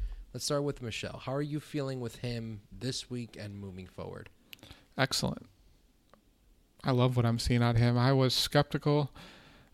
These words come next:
Speaker 2: I was one of the most skeptical people pre-draft era on Michel, and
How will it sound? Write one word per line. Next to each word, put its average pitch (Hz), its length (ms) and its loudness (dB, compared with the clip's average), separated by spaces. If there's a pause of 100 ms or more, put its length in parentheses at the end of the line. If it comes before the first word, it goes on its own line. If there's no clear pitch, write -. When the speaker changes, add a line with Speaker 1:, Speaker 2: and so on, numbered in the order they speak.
Speaker 2:
I 131 160 0
was 123 240 0
one 131 120 2
of 127 60 4
the 120 80 4
most 131 320 2
skeptical - 400 2
people 123 580 2 (520)
pre-draft 131 720 6 (320)
era 120 480 6
on 120 240 4
Michel, 117 600 2 (160)
and 117 440 0